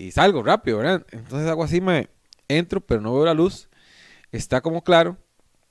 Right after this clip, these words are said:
Se jala la puerta porque venía una gente. Prendo la luz así con el codo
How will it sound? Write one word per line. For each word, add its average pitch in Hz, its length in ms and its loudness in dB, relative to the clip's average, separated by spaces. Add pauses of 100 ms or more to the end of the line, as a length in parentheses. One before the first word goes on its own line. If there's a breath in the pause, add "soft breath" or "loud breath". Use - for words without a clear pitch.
(1300)
Se - 200 -14
jala 120 180 -4
la 151 120 -2
puerta 160 220 -2
porque 160 140 -8
venía 151 180 -6
una 165 140 -4
gente. 160 380 -4 (640 soft breath)
Prendo 147 320 -4
la 175 80 2
luz 175 140 0
así 165 200 -2
con 185 160 -6
el 180 80 -8
codo 165 320 0